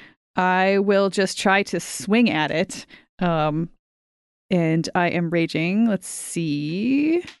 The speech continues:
That doesn't actually help with the attack. It just helps with the damage. So here goes nothing.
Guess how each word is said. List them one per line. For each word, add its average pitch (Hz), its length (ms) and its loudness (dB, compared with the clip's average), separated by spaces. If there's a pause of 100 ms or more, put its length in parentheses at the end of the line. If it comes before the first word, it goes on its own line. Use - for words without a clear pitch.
That - 140 -8
doesn't 202 300 -2
actually 180 240 -6
help 180 160 -6
with 175 100 -6
the - 160 -6
attack. - 540 -6
It 160 80 -10
just - 160 -18
helps - 160 -12
with - 80 -12
the - 60 -14
damage. - 280 -8
So 208 260 2 (1200)
here 202 180 0
goes 185 500 2
nothing. 185 600 -2